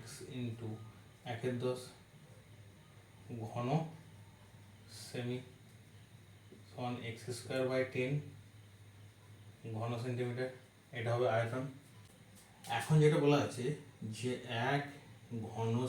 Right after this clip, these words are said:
সেমি পিতলের ওজন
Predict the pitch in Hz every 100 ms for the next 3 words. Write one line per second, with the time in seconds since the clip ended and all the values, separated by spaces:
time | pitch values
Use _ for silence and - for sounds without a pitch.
0 | - 131 127 104 101 113 - - - -
1 | - - - - - - - - - -
2 | - - 117 107 117 120 110 98 101 -
3 | - - - - - - - - - -
4 | - - - - - - - - - -
5 | 104 110 107 123 110